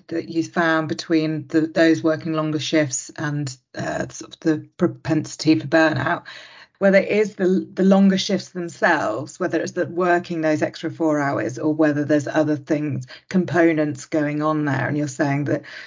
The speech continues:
you know, there's, uh, um, there's often reports of lower staffing levels, ina-, inadequate staffing, um, th-, less opportunity to take breaks.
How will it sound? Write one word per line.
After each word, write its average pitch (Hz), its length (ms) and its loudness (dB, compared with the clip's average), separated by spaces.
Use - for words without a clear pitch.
you 151 100 -4
know, 147 140 2
there's, 147 340 2
uh, 160 100 -6
um, 151 540 0
there's 170 240 4
often 160 540 0
reports 151 500 0
of - 300 -6
lower 165 300 6
staffing 165 420 0
levels, 139 500 0
ina-, 147 320 -2
inadequate 156 540 0
staffing, 147 640 2
um, 151 520 0
th-, - 220 -12
less 185 240 2
opportunity 190 380 6
to - 100 -6
take 170 260 -2
breaks. 180 480 -4